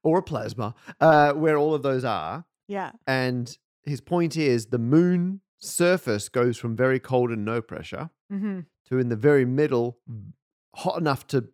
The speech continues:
Speaker 1: scorch vaporized cheese, probably, and, and high pressure.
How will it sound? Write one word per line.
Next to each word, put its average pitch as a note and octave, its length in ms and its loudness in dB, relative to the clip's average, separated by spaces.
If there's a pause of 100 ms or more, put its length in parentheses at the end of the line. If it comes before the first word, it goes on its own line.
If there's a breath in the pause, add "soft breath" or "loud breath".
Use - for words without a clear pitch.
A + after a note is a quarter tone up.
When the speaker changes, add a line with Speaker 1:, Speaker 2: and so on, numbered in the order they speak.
Speaker 1:
scorch - 520 -4 (320)
vaporized A2+ 480 -2
cheese, B2 260 -2
probably, A2 360 0
and, G2+ 160 0
and A2 280 -4
high A2 300 -2
pressure. G2 420 -4